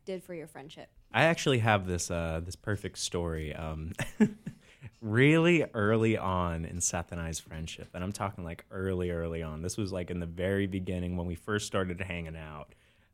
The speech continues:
Speaker 2: Um, <laughs> one of those days, I actually, um, brought my little electric guitar over, and it's,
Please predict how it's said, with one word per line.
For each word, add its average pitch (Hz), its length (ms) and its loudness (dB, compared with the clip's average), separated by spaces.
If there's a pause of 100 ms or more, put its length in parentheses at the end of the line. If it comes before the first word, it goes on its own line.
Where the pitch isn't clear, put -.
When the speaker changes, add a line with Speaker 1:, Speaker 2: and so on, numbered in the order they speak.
(100)
Speaker 2:
Um, 98 480 6 (680)
<laughs> - 640 0
one 123 240 4
of 139 80 6
those 120 240 6
days, 101 340 6
I 92 200 2
actually, 95 680 2
um, 82 500 -2
brought 101 340 4
my 90 340 0
little 110 340 0
electric 127 340 -2
guitar 87 460 -4
over, 71 260 -8
and 69 160 -10
it's, - 300 -12